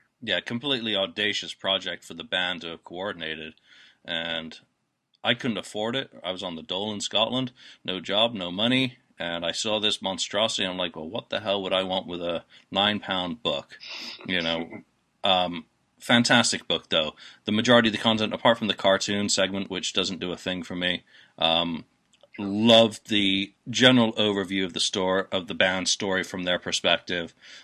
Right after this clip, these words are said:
The, the photos are absolutely incredible throughout. A lot of them were new to me. I mean, I know there's people who, "Oh, I've seen it, I've seen it," you know, but whatever. Um,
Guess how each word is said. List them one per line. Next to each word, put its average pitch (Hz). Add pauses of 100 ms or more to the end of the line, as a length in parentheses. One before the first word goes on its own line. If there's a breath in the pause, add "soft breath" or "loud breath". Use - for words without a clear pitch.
(100)
The, 90
the 92
photos 98
are 87
absolutely 92
incredible 87
throughout. 87
A 90
lot 92
of 90
them 87
were 85
new 92
to 85
me. 92 (400 loud breath)
I -
mean, 82
I 82
know 85
there's 82
people 82
who, 80
"Oh, 76
I've 65
seen 76
it, -
I've 69
seen 78
it," 76
you 78
know, 71 (320 loud breath)
but 87
whatever. 82 (160 loud breath)
Um, 80